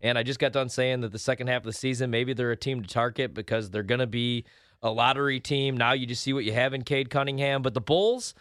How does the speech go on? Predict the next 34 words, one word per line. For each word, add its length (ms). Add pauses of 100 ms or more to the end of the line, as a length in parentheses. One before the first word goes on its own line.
(260)
are 280
terrible 460
against 340
teams 280
with 140
winning 260
records, 400
as 140
we 100
know. 220
They 100
don't 160
cover 200
the 100
number, 340
just, 340 (220)
what, 200
three 400
wins 380
against 300
teams 260
with 240
winning 240
percentages 580
above 280
six 240
hundred 260
this 160
season? 360 (400)
But 120
now 140
they 120
face 280
Detroit. 460